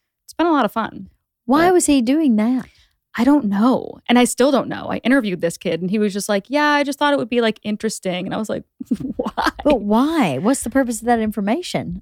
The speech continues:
Speaker 2: That's so fascinating.
Speaker 1: I don't know.
Speaker 2: That's a cool podcast.
Speaker 1: Yeah.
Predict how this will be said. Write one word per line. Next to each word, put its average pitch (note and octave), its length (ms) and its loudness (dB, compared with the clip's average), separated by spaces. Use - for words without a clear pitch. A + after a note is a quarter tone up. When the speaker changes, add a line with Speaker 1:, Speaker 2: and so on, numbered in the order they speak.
Speaker 2:
That's C4 200 0
so G3 180 2
fascinating. F#3+ 560 -2
Speaker 1:
I A#3 100 2
don't C4 160 2
know. A3+ 240 0
Speaker 2:
That's B4 180 0
a A#4+ 60 -4
cool F4 160 2
podcast. F#3 760 -2
Speaker 1:
Yeah. C#4 160 2